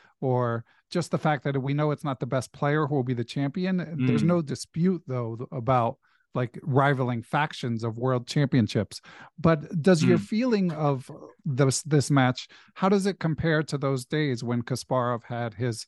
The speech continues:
Speaker 1: separate faction, as you say, playing Anand in ninety-five and then Kramnik in, in two thousand, not to mention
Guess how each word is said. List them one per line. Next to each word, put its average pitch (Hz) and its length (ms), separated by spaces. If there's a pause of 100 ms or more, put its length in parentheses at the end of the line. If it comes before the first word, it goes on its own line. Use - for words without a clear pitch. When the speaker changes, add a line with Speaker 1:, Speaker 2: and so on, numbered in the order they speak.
Speaker 1:
separate 127 440
faction, 123 560
as 120 160
you 120 80
say, 127 320
playing 123 440 (320)
Anand 127 360
in 120 140
ninety-five 117 680
and 110 100
then 113 120
Kramnik 120 500
in, 113 280
in 120 140
two 117 140
thousand, 113 420
not 117 180
to - 60
mention 120 520